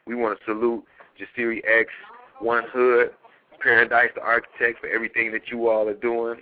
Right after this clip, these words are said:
on the ground. And, um, like I said before, make sure that you all keep us posted on how we can support the movement and how we can build and collaborate and share these resources, sh-, share these solutions and these resolutions so we can move forward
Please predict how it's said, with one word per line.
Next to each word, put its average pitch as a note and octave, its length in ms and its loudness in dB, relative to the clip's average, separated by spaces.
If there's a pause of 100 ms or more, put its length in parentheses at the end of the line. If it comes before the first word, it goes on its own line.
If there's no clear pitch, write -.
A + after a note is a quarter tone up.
(100)
on G#2+ 160 -6
the G#2+ 80 -6
ground. A#2+ 460 -2 (400)
And, G2+ 200 -6
um, G2+ 440 -2 (220)
like G2 160 -12
I G2 80 -8 (100)
said A#2 180 0
before, G#2+ 420 -4
make G2+ 260 -8
sure A2 140 -4
that G#2 220 -6
you G#2+ 160 -4
all G2+ 220 -2 (320)
keep A2+ 180 -8
us A#2 220 0
posted G2 540 -6
on F#2 100 -14
how F#2+ 200 -2
we G2+ 100 -8
can G2 240 -14
support G2+ 360 -4
the G#2 80 -14
movement G2 500 -10
and F2 140 -8
how F#2 120 -6
we G2 120 -10
can F#2+ 200 -12
build G2+ 280 0
and F#2+ 100 -12
collaborate G2 680 -4 (260)
and F#2 100 -18 (120)
share A2 160 4
these G#2 180 -8
resources, G#2 640 -6 (100)
sh-, - 280 -8
share A#2 160 2
these A2 220 -6
solutions A2 600 -8 (360)
and G2+ 100 -12
these G#2 180 -10
resolutions G#2+ 760 -2 (340)
so G2 80 -8
we G#2 120 -6
can G#2+ 180 -8
move G#2+ 200 -6 (100)
forward A2 380 -2